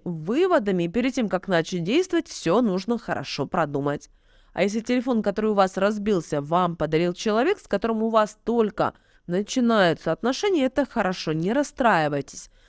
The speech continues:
С данным человеком у вас получится создать крепкие отношения, которые закончатся обязательно счастливым браком.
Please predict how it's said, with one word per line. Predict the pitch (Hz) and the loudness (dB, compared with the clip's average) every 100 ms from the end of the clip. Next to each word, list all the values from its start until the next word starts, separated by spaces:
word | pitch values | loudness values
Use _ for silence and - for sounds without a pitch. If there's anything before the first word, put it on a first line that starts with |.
| _ 165 | _ -14
С | |
данным | 156 180 143 156 208 | 4 4 4 0 -2
человеком | 302 302 349 370 214 165 | 0 2 2 2 0 0
у | 165 156 | 0 2
вас | 165 226 | 2 2
получится | - 285 302 277 294 - | 0 2 2 -2 -6 -8
создать | 262 - 247 180 156 - | -8 -4 -4 0 0 0
крепкие | - 185 - - 131 | 0 0 0 -2 -4
отношения, | - 196 233 403 403 370 269 - _ _ | -2 -2 0 0 2 2 2 -2 _ _
которые | - 226 202 160 | -2 0 0 0
закончатся | 160 156 254 320 330 - - | 2 2 2 -2 -2 0 0
обязательно | 359 262 170 139 131 - 233 269 | 2 2 0 -2 -4 -2 0 0
счастливым | 240 - 135 - 143 151 147 | -2 -6 -6 -4 -2 -2 -2
браком. | 139 143 139 139 | -2 -2 -2 -6